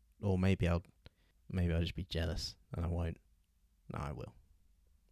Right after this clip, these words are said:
I will read it out, not I will be jealous. I might be jealous. If you have anything else to contribute, please do email as well, as long as it's appropriate. I don't know why it wouldn't be. And on that note, that,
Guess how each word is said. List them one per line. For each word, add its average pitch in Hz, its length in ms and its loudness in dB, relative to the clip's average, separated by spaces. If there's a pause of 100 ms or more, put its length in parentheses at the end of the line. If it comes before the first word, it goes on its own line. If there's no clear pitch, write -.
I 98 60 6
will 104 180 8
read 90 200 2
it 62 40 -4
out, - 180 -6
not 90 180 -4
I 90 60 0
will 95 180 -4
be - 100 -8
jealous. - 420 -10 (400)
I 92 80 -2
might - 200 -6
be - 60 -20
jealous. - 360 -18 (800)
If 135 160 2
you 151 80 4
have 143 260 2
anything 143 400 4
else 98 420 4
to - 120 -2
contribute, 87 560 -4 (120)
please 101 380 0 (140)
do 90 100 0
email 87 480 -2
as - 160 -2
well, - 280 -6 (920)
as 87 180 -4
long 85 180 -4
as 87 100 -8
it's - 340 -10 (680)
appropriate. - 460 -6
I - 20 -2
don't 135 160 0
know 107 120 0
why 90 100 0
it - 100 -10
wouldn't 107 240 -10
be. 120 200 -12 (1120)
And 110 420 4
on 113 160 6
that 80 180 0
note, 87 200 -4 (160)
that, 98 260 -2